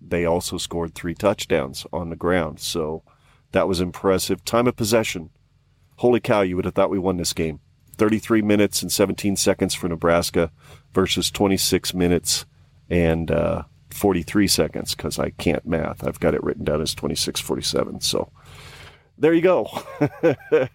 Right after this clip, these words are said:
And then, uh, I think it bears mentioning, special teams bit us in the ass. Obviously, with the kickoff return for a T D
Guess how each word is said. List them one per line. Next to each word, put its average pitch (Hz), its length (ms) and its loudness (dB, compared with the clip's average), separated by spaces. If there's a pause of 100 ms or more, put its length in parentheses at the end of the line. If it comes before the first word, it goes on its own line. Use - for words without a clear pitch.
(360)
And 131 240 2
then, 139 360 2
uh, 107 380 6
I 110 120 2
think 120 260 2 (320)
it 117 280 0
bears 120 580 2
mentioning, 104 480 0
special - 420 0
teams 101 520 0 (440)
bit 107 140 6
us 101 180 2
in 95 80 0
the 90 120 -2
ass. 78 420 -6 (160)
Obviously, 101 580 2
with 90 140 -2
the - 60 -12
kickoff 98 380 -2
return 92 340 -2
for 90 140 -8
a 87 60 -4
T 101 220 -4
D 95 260 2